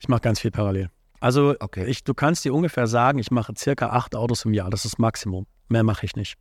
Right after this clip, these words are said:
Speaker 2: Okay.
Speaker 1: Ne? Es können auch nur sechs sein. So,
Speaker 2: Wahnsinn.
Speaker 1: aber das, genau, also mehr versuche ich auch nicht zu machen, weil ich auch meinen Kopf damit nicht, also meine Frau ist Beamtin und wenn, äh, wenn die hört, ich überanstrenge meinen Kopf, sagt die, "Hä, wie machst du denn da? Du malst da ein bisschen rum."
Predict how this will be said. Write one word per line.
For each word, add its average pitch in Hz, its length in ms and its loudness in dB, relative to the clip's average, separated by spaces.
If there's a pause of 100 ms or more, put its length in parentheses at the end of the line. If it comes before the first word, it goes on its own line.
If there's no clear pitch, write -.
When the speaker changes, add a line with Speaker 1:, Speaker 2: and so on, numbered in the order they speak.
(100)
Speaker 2:
Okay. 104 340 -2
Speaker 1:
Ne? 147 220 2 (120)
Es - 120 -14
können 131 160 4
auch 110 80 4
nur 120 180 6
sechs 117 240 0
sein. 87 200 -2 (380)
So, 107 120 2
Speaker 2:
Wahnsinn. 90 140 -4
Speaker 1:
aber 110 120 2
das, 117 300 0
genau, 110 240 4
also 110 180 -2
mehr 123 160 4
versuche 135 280 0
ich 156 80 0
auch 147 40 2
nicht 151 140 2
zu - 80 0
machen, 139 240 4
weil 117 100 4
ich 120 120 -2
auch 113 60 -2
meinen 120 180 2
Kopf - 200 -8
damit 117 280 2
nicht, 120 240 -4 (680)
also 110 160 0
meine 127 200 8
Frau 147 200 4
ist 151 140 2
Beamtin 147 320 2
und 127 100 4
wenn, 123 300 2
äh, 127 380 0
wenn 127 180 0
die 135 160 4
hört, 139 220 2
ich - 120 -4
überanstrenge 127 520 4
meinen 113 160 2
Kopf, 131 200 -4
sagt 107 200 -2
die, 92 80 -2
"Hä, 104 100 0
wie 87 200 -8 (420)
machst 104 260 -4
du 120 60 2
denn 92 40 0
da? 92 60 -6
Du 107 80 -2
malst 107 240 0
da 110 60 -4
ein - 20 0
bisschen 110 220 2
rum." 110 200 2